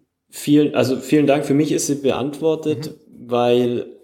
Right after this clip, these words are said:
Speaker 1: äh, ganz klar ist, dass wir jetzt hier nicht in die Tiefe gehen können in diesem
Speaker 2: Ja.
Speaker 1: Podcast.
Speaker 2: Ja, ja.
Speaker 1: Und gleichzeitig werden wir das Buch verlinken, wo dann jeder,
Speaker 2: Mhm.
Speaker 1: der sagt, "Ich will da noch tiefer einsteigen",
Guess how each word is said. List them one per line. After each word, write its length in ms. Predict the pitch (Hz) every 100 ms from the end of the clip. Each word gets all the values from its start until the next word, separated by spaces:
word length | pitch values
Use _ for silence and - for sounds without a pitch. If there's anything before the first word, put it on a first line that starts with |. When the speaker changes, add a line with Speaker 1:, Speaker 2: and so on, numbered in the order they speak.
| _ _ _ _
Speaker 1:
äh, 220 | - 98
ganz 280 | 107 131 123
klar 220 | - 131
ist, 140 | 135 131
dass 180 | 123 120
wir 60 |
jetzt 100 | 123
hier 100 | 127
nicht 120 | 127
in 60 | 123
die 120 | 113
Tiefe 240 | - 147 123
gehen 220 | 110 110
können 240 | 117 113
in 60 | 117
diesem 280 | 110 113 131
Speaker 2:
Ja. 80 | 120
Speaker 1:
Podcast. 640 | 117 - - 123 120 -
Speaker 2:
Ja, 100 | 131 - 123 123 _
ja. 60 | -
Speaker 1:
Und 580 | 127 123 123 120 - -
gleichzeitig 680 | 120 131 - 131 123 123 117
werden 360 | 120 120 123
wir 160 | 120 123
das 180 | 120 -
Buch 240 | - 175
verlinken, 680 | - 113 107 107 120 180 - _
wo 160 | 113 123
dann 220 | 123 117
jeder, 300 | 123 147 147
Speaker 2:
Mhm. 40 |
Speaker 1:
der 140 | 123 120
sagt, 260 | 123 123
"Ich 140 | 120 -
will 100 | 131
da 100 | 123
noch 200 | 120 -
tiefer 340 | - 160 123
einsteigen", 720 | 98 113 - 110 113 120 135